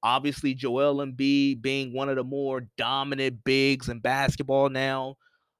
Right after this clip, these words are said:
uh, that can be like a, a baby Shaq, Kobe type of thing that, uh, that could, that could pair itself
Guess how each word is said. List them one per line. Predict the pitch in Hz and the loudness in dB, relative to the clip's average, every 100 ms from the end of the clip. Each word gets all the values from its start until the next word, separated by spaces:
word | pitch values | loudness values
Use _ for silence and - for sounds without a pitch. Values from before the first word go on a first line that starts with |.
| _ | _
uh, | 113 113 110 110 107 | -4 -2 -4 -8 -6
that | 127 | -6
can | 135 127 | -6 -4
be | 127 | -2
like | 123 120 123 | 0 0 2
a, | 117 113 113 | 2 2 -2
a | 110 | -4
baby | 131 139 135 123 | 2 2 2 -4
Shaq, | - - 120 120 - - | -6 -2 0 0 -4 -14
Kobe | - 131 131 131 123 123 120 _ - | -6 -2 -2 0 0 -2 -4 _ -4
type | 123 120 | -2 -2
of | 123 - | -8 -6
thing | 131 127 131 - _ - - - _ | -6 -4 -8 -16 _ -20 -20 -20 _
that, | 117 120 | 6 6
uh, | 117 113 113 | 6 4 2
that | 113 110 | 0 -4
could, | 117 - - | -6 -10 -4
that | 113 | -4
could | 117 | 0
pair | - 131 131 | 2 6 4
itself | 127 - 131 131 | 2 2 4 4